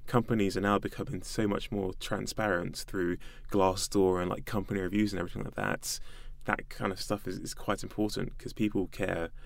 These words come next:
Yeah, they care about compensation and salary, obviously, but they also care about culture, employee benefits, staff retention, and things like that. And high turnover will definitely sort of impact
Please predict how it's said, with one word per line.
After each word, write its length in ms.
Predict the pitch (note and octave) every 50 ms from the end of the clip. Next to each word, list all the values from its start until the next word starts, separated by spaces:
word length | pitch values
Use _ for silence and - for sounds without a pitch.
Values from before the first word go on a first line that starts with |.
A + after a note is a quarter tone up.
| - - - - - - -
Yeah, 180 | - - A2 - - - -
they 120 | G#2 F#2
care 240 | - - G#2+ F#2 F2+
about 180 | F2 - F#2 -
compensation 540 | - G2+ F#2 F#2 - - G2 F2+ - F#2
and 60 | F2 -
salary, 280 | - F#2+ F#2 F2 F2
obviously, 420 | F#2 F#2+ F#2+ F#2 - - - - -
but 200 | - - - -
they 120 | - G2
also 220 | G2 - - -
care 220 | - - - F2 F2+
about 320 | - - G#2 G#2 G2 - - - - - - - -
culture, 340 | - - - - - - F#2+
employee 300 | F2+ - - A2 G2 F2+
benefits, 580 | - F#2+ F2+ F2+ - - F#2+ F#2+ G2 G2 -
staff 280 | - - - G2 F2+ -
retention, 460 | - - - F#2+ - - - - G2+
and 80 | G2 G2
things 140 | G#2 G2+ -
like 100 | G2 -
that. 180 | G2+ G2 -
And 200 | G2 F#2 F2+ F2 - - - - - - -
high 220 | - - A#2 G#2+ G2
turnover 440 | - - G#2 G2 F2+ F2 F2+ F2+ F2+
will 240 | F2 F2+ F2 F2
definitely 760 | F2+ - G#2 - - - - G2 F#2+ F#2 F2 F2 F2+ F#2+ - -
sort 200 | - - - F#2+
of 80 | - - -
impact 640 | G2 F2+ - - - F#2 - - - - - -